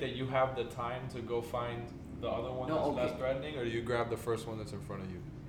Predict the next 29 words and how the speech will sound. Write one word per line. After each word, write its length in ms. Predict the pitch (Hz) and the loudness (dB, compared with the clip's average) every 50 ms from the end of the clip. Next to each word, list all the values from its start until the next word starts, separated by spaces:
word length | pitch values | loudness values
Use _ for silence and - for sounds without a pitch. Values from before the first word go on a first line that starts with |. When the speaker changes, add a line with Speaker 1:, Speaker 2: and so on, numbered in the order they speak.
| - - - | -6 -2 0
Speaker 2:
Okay, 300 | 160 - 214 202 180 - 147 | 2 6 6 6 6 6 6
but 360 | 151 143 139 - - - - - - - 151 139 | 6 6 6 4 0 -8 -10 -10 -10 -10 -2 2
no, 280 | 160 190 180 147 - 135 | 4 6 6 6 6 6
this 180 | 139 180 196 190 | 6 4 4 6
goes. 260 | - 220 214 175 - - - 175 | 6 6 6 6 4 2 2 4
No, 80 | 175 156 | 6 8
I 120 | 147 160 | 10 10
agree. 260 | 156 143 139 120 107 | 8 8 6 4 6
I 80 | - 139 | 6 6
agree, 120 | 147 160 | 8 8
I 140 | 160 160 156 | 10 10 10
agree 140 | 151 156 160 | 10 10 10
with 80 | 156 143 | 8 8
what 60 | 139 | 6
you're 80 | 127 117 | 6 4
saying, 260 | - 101 92 92 - - - - - - - - - - - - | 2 0 -2 -2 -6 -8 -12 -12 -14 -14 -14 -14 -14 -12 -4 4
but 440 | - 160 156 156 147 - - - - - - - - - - - - - - | 8 10 10 10 10 6 2 -4 -10 -12 -14 -14 -16 -16 -16 -16 -12 -4 0
in 140 | 160 160 147 | 2 6 8
the 100 | 151 147 | 6 6
context 640 | - - 170 180 196 190 185 - 185 - - - | 8 6 6 6 6 6 6 6 4 4 6 6
that 180 | 147 135 131 131 | 4 4 4 4
we 80 | 123 | 0
have, 340 | - - 151 135 110 101 101 - - - - - - - - - - - | 0 2 2 2 2 2 0 -4 -8 -10 -14 -16 -16 -18 -18 -16 -14 -8
Speaker 1:
Mm-hmm. 80 | 120 117 | 2 4
Speaker 2:
right? 220 | 123 135 - - - - - - - - - - - | 4 6 6 4 0 -6 -10 -14 -14 -16 -16 -14 -6
He's 140 | - 143 135 | -4 2 6
at 100 | 156 165 | 8 8
a 60 | 175 | 8
suburb, 580 | 175 - - 180 175 - 170 170 170 165 160 - | 6 6 6 6 6 8 8 8 8 6 4 2